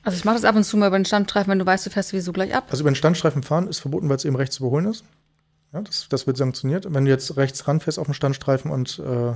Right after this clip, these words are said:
Speaker 2: dich da irgendwie in den Knick setzt oder so, ähm, ich gehe mal davon aus, dass die Polizei da nichts zu sagen würde.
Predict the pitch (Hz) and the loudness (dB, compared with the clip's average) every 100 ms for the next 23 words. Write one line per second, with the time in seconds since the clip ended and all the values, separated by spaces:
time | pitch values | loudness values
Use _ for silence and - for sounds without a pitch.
0 | 117 175 165 131 - 135 123 127 135 120 | -6 -16 -14 -8 -4 -4 -4 -4 -4 -4
1 | 120 - 151 151 160 - 165 143 143 - | -6 -2 -2 0 -2 -2 -4 0 0 -2
2 | - _ - - - 127 127 - - - | -20 _ -20 -2 2 4 2 -2 -12 -16
3 | _ 143 131 127 135 - 120 - - - | _ 0 2 0 -4 -4 -8 -12 -10 -4
4 | 127 120 120 117 - - - 117 113 113 | -2 0 -2 -4 -8 -10 -8 -4 -4 -6
5 | 123 131 | -8 -8